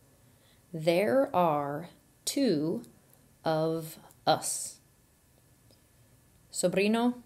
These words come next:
nephew. Sobrina, niece.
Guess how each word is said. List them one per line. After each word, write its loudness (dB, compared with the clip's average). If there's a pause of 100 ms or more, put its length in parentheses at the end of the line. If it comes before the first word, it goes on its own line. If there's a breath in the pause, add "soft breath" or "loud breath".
(800)
nephew. -2 (1700)
Sobrina, -2 (1120)
niece. 2